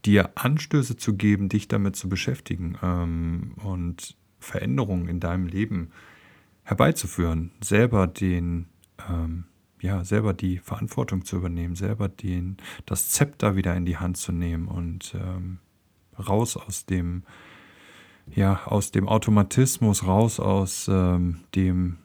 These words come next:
Fremdbestimmtsein. Und für heute habe ich mir überlegt, würde ich dir gerne einen kleinen Impuls geben.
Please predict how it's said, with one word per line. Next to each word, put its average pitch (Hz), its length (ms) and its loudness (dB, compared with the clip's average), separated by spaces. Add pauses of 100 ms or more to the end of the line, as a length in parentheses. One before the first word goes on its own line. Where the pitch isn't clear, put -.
(140)
Fremdbestimmtsein. 82 1600 -2 (1120)
Und 101 540 4 (600)
für 117 220 6
heute 196 460 4 (340)
habe 139 240 2
ich 120 180 -2
mir 131 160 2
überlegt, 110 500 2
würde 117 140 2
ich - 80 -6
dir 107 120 2
gerne 101 380 4
einen 90 360 4
kleinen 120 480 4
Impuls 143 800 4
geben. 95 480 2